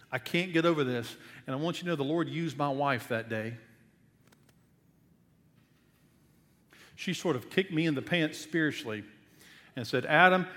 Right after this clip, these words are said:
you're being a defeated Christian. Have you sinned? Have you failed before, failed the Lord?" Yes. Have you confessed that to him? Yes. Has he given you the grace and the mercy to forgive your sin? Yes.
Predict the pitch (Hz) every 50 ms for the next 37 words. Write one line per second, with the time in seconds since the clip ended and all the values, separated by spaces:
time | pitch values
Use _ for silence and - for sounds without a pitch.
0 | - - - 147 131 156 202 208 175 139 131 170 180 160 143 135 143 139 - 127
1 | 113 - - 170 160 139 135 120 - - 139 - - - - 98 87 - - -
2 | - _ _ _ _ _ _ _ _ _ _ _ _ _ _ _ _ _ _ _
3 | _ - - - 143 127 127 120 - - 190 190 196 196 190 151 156 147 147 127
4 | - 190 185 185 175 170 - - 202 - - - - - - - - - 185 185
5 | 175 160 165 170 175 180 185 180 180 - 135 117 117 131 139 139 127 107 90 -
6 | - 135 - - - - - - - - _ _ _ _ _ _ _ _ _ _
7 | _ _ - _ _ - 156 135 135 - - 139 131 - - 175 175 156 - -
8 | 185 175 170 - - 180 175 180 180 180 165 - - - 135 120 127 143 135 123
9 | - - - - - - - - - - - - - _ _ _ _ _ _ -
10 | 147 120 156 143 131 170 175 185 175 165 147 135 127 127 156 165 175 185 175 -
11 | 175 160 151 151 170 165 - - 170 - 165 - - 165 147 151 170 156 160 175
12 | 165 - - 190 185 185 165 - - - - - - 139 127 135 151 143 131 117
13 | - - -